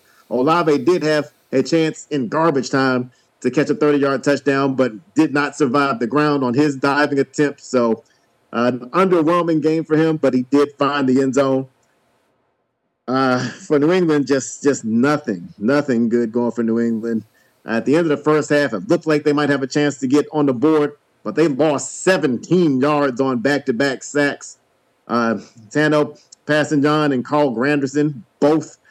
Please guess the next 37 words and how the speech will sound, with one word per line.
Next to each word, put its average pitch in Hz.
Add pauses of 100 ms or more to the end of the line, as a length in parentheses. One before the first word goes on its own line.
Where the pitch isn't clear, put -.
(160)
being 151
able 143
to 120
beat 151
Trent 135
Brown 151
for 151
those 151
sacks. 156
You 135
don't 147
see 147
Trent 147
Brown 151
give 143
up 156
too 160
many 156
sacks, 151 (380)
but 131
on 117 (260)
those 156
plays, 151 (400)
back-to-back, 143
he 147
gave 147
up 147
sacks 151
that 107
knocked 135
New 147
England 147
out 135
of 117
field 160
goal 156
range. 156